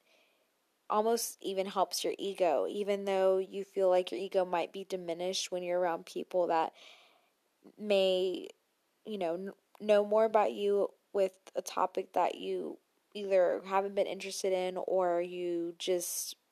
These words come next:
had no idea about the things that they're talking about. It humbles you. And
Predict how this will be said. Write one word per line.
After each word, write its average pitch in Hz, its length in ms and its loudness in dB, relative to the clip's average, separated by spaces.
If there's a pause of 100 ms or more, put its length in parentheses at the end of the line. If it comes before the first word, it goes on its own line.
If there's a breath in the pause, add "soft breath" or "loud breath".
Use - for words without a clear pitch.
(220)
had 196 180 -2
no 185 240 0
idea 175 460 0
about 170 320 0 (180)
the 180 80 -20
things 170 560 -8 (320 soft breath)
that 185 140 0
they're 180 260 4
talking 214 380 -2
about. 175 400 2 (1080 soft breath)
It 214 200 4
humbles 185 520 -2
you. 160 320 -6 (240)
And 190 500 -2